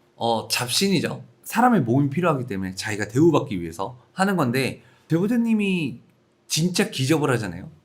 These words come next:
그러면 살이 쪽쪽 빠져요. 그리고 귀접이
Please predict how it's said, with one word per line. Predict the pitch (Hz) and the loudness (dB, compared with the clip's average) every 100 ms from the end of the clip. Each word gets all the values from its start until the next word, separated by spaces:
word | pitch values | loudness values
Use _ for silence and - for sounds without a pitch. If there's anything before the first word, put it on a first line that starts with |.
| _ | _
그러면 | - 135 156 147 - | 6 6 6 2 -4
살이 | - - 208 220 - | -4 -2 2 2 0
쪽쪽 | - - - 269 269 | -4 -4 0 0 0
빠져요. | - - 82 - - _ _ _ _ | -2 -2 -4 -10 -18 _ _ _ _
그리고 | 151 160 156 135 120 - - | 0 4 4 4 2 -8 -10
귀접이 | 135 143 202 151 170 104 | -2 2 4 4 0 -2